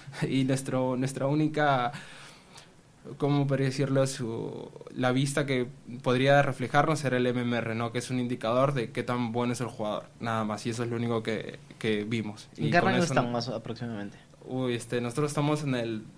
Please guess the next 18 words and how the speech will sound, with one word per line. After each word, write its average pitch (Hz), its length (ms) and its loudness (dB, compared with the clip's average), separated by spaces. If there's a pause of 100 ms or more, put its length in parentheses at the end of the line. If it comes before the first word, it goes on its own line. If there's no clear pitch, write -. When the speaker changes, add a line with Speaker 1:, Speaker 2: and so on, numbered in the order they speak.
(200)
Speaker 1:
no 139 280 2
voy 170 140 4
a 170 40 6
decir 160 220 2
rango 147 180 2
máximo, 139 320 2
pero 120 140 -2
sí 139 140 -2
la 139 120 4
medalla 123 360 2
es 131 140 -6
inmortal, 120 580 -2
que, 113 180 -4
bueno, 113 200 -4
es 120 140 -8
el 117 160 -4
tope, 135 300 2
pero 110 420 0